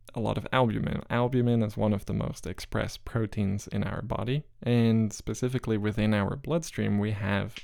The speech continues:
a albumin called cis thirty-four albumin, which is a cysteine-rich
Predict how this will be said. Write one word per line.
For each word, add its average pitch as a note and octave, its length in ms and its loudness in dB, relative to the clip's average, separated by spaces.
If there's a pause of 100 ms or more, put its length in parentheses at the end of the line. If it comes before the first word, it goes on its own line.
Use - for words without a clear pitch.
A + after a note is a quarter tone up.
(100)
a G2+ 300 -6 (120)
albumin G2+ 600 0
called - 380 -6 (360)
cis - 480 -4 (100)
thirty-four G#2 600 0
albumin, G2 600 -2
which A2+ 200 -4
is G2+ 180 -2
a F#2+ 200 -4 (360)
cysteine-rich G#2 1080 0